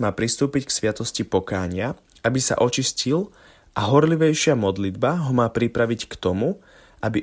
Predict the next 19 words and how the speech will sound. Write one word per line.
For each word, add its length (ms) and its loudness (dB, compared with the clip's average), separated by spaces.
ochotne 400 2
prijal 400 2
silu 520 0
a 80 -4
milosti 400 0
Ducha 320 -4
Svätého. 640 -8
Príprava 480 4
na 80 2
birmovanie 800 -2
má 160 6
viesť 320 0
kresťana 400 -2
k 160 -4
intimnejšiemu 760 0
zjednoteniu 640 -2
sa 120 -4
s 160 -6
Kristom, 640 -2